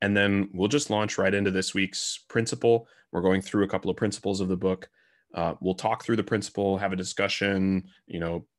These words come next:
you can contribute. If you've got questions, you can always type them in the chat or just type an exclamation point.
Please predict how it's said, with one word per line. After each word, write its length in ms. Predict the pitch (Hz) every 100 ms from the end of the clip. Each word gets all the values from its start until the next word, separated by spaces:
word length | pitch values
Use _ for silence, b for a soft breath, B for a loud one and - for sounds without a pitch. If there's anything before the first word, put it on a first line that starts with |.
| -
you 160 | 90
can 180 | 92 90
contribute. 520 | 90 90 160 139 127
If 120 | 101 98
you've 100 | 92
got 300 | 95 - -
questions, 560 | 117 107 - 101 95
you 60 | 92
can 120 | 92
always 280 | 90 87 -
type 220 | 92 90
them 120 | 95
in 60 | 90
the 60 | 90
chat 340 | - 104 98
or 100 | 95
just 200 | 90 92
type 200 | - 92
an 80 | 87
exclamation 600 | 90 - - 90 90 95
point. 300 | 92 95 92